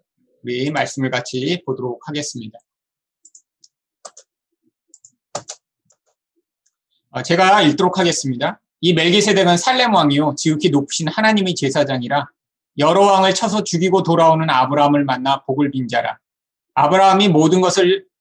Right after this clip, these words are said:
의 십분의 일을 그에게 나누어 주니라. 그 이름을 해석하면 먼저는 의의 왕이요, 그 다음은 살렘 왕이니 곧 평강의 왕이요.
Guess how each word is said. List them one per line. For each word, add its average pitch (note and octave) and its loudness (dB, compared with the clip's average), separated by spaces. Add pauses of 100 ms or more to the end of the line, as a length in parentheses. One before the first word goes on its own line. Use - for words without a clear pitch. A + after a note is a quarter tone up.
(180)
의 G3 6
십분의 G#3+ 0
일을 E3 0
그에게 D3+ 2
나누어 C#3 2
주니라. A#2+ -10 (440)
그 E3+ 0
이름을 F3 4
해석하면 G3+ 0
먼저는 D3+ 2
의의 D3+ 4
왕이요, C3+ -2
그 D3+ -2
다음은 C3 -2 (440)
살렘 A3 0
왕이니 D3 0
곧 D3 -4
평강의 A3+ 0
왕이요. B2 -2